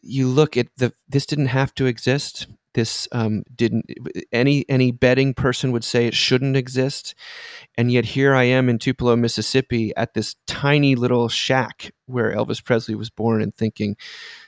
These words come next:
to myself, um, "He's influenced everything I love in, in life." And, um,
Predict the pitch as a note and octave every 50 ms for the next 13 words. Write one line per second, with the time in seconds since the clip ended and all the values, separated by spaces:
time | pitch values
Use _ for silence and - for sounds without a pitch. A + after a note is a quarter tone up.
0 | _ _ _ - A2+ A2 G2+ G#2+ - - B2 A2+ G#2+ - - - - - G2+ F#2
1 | F2+ - - _ _ _ _ _ _ _ _ - A#2+ A2+ A#2 A2+ A2 G#2+ - A#2
2 | A2 G#2+ - - G#2 G2+ A2+ A2 G#2+ G2+ F#2 - _ _ _ _ _ _ _ _
3 | _ _ - - - A2+ A2 A2 G#2 F#2+ F#2 - G2+ G#2+ G#2 G2 G2 G2 - -
4 | G2+ G#2 G#2 A2 - - G#2+ F#2+ G2+ G#2+ A2 G2 - B2+ - - - E2+ - -
5 | - - F2 F2 E2+ - -